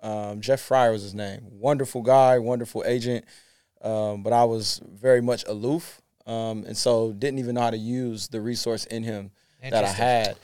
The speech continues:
Speaker 1: And so, yeah, <laughs> once, once, uh, I'm thinking I'm supposed to come out of school, make twenty thousand dollars a month, uh, my first contract,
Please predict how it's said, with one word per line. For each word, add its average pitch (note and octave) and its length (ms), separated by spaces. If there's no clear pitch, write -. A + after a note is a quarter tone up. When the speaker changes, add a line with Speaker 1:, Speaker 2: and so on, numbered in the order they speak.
Speaker 1:
And G#2 480
so, C3+ 260
yeah, D3+ 180
<laughs> C3+ 160
once, - 180
once, C#3 460
uh, B2 480
I'm B2+ 180
thinking C3 280
I'm B2 100
supposed B2+ 380
to B2 80
come C3+ 180
out B2 140
of A#2 60
school, C3+ 320
make B2 360
twenty C#3+ 260
thousand B2 380
dollars B2 320
a A#2 80
month, C3 520
uh, A#2+ 320
my B2 160
first A#2+ 300
contract, B2 600